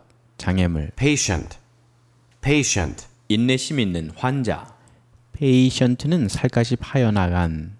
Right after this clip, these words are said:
Speaker 1: 상처가 난이란 사람에서 참아야 하는 환자.
Speaker 2: Pedestrian. Pedestrian.
Speaker 1: 보행자, 도보의.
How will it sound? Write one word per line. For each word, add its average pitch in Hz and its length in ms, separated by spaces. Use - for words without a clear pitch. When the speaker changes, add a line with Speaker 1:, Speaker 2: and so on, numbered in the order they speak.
Speaker 1:
상처가 131 540
난이란 85 460
사람에서 87 680
참아야 123 540
하는 104 380
환자. - 580
Speaker 2:
Pedestrian. 117 760
Pedestrian. 123 800
Speaker 1:
보행자, 131 720
도보의. 120 640